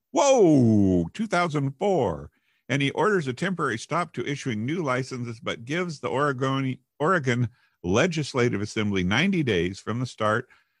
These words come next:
of its next session to write a law that ensures identical rights for same-sex couples, which could happen through civil marriage or civil union. So, two thousand four,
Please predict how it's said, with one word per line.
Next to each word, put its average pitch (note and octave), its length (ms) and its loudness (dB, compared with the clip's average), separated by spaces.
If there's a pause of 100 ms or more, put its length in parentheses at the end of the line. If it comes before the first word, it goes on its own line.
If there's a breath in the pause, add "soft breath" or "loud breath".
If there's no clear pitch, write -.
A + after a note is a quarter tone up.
(180 soft breath)
of G#2+ 120 0
its G#2 220 -4
next D#3 300 -2
session G2 420 0
to G#2 160 -4
write B2 300 -2
a C3 80 -2
law G2+ 320 -2
that G#2 200 -2
ensures - 880 -4 (220)
identical C#3+ 840 -2
rights A#2+ 480 -2
for F#2 160 -10
same-sex B2 640 -4
couples, G2+ 420 -4
which A2+ 240 -6
could G#2+ 140 -4
happen A2 460 -4 (520)
through D#3 380 0
civil A#2 400 0
marriage G2+ 420 0
or G2 200 0
civil G#2+ 440 -2
union. E2+ 580 -4 (1080)
So, F2 320 -2 (1040)
two C3 100 -8
thousand A#2+ 360 -6
four, A2 400 -6